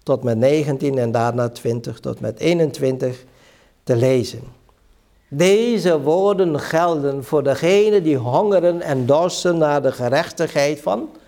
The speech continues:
Christus. En het is trouwens ook een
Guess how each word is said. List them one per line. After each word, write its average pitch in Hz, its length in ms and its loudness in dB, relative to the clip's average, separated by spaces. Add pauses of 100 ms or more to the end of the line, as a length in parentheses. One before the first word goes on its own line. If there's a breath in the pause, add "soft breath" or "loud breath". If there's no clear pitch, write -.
(180 loud breath)
Christus. - 840 0 (600 soft breath)
En 151 180 2
het 139 180 2
is 160 340 -2 (500)
trouwens 143 480 0
ook 147 240 2
een 196 240 -4